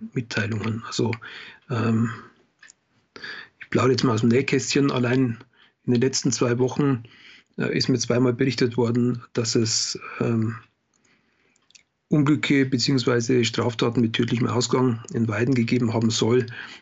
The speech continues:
Und in beiden Fällen war es eben nicht so. Deswegen ist es da auch mal wichtig, Geschwindigkeit rauszunehmen,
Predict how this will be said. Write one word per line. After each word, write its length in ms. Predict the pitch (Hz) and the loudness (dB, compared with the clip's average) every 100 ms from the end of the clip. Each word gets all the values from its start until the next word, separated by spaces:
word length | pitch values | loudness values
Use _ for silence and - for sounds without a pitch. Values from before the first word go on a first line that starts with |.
| _ | _
Und 160 | - 117 | 0 0
in 100 | 110 | 2
beiden 240 | 101 120 | 0 0
Fällen 300 | 113 113 117 | 0 0 0
war 80 | 107 | -2
es 100 | 113 | -4
eben 140 | 113 | -4
nicht 200 | 117 113 | -6 -6
so. 140 | - - - _ _ _ _ _ _ _ _ _ _ _ _ _ - | -8 -10 -12 _ _ _ _ _ _ _ _ _ _ _ _ _ -8
Deswegen 280 | 113 123 135 | -2 0 2
ist 80 | 117 | 2
es 40 | |
da 140 | 117 | 0
auch 60 | 123 | 0
mal 160 | 135 135 | 0 0
wichtig, 320 | 117 135 120 - _ _ _ _ _ _ _ | 0 -2 -2 -10 _ _ _ _ _ _ _
Geschwindigkeit 560 | - 110 147 160 151 135 | -6 -2 0 0 0 0
rauszunehmen, 840 | 131 131 - 131 131 131 131 117 | 0 -2 -2 0 2 2 0 -2